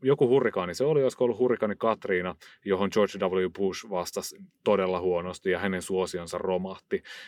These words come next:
niin saa nähdä, että miten tää löysä vastaus tähän koronavirustilanteeseen vaikuttaa nyt Trumpin kannatuslukuihin.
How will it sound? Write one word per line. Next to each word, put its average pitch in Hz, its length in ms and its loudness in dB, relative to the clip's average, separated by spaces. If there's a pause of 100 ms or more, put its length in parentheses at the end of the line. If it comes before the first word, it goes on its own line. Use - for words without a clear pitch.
niin 107 80 -4
saa 107 160 2
nähdä, 107 220 0
että 104 120 -2
miten 127 280 2
tää 101 260 0 (260)
löysä 120 440 4
vastaus 90 500 -4
tähän 87 260 -8
koronavirustilanteeseen 90 1400 -2
vaikuttaa 92 640 -2
nyt 90 180 -8 (280)
Trumpin 101 360 0
kannatuslukuihin. 87 1000 -6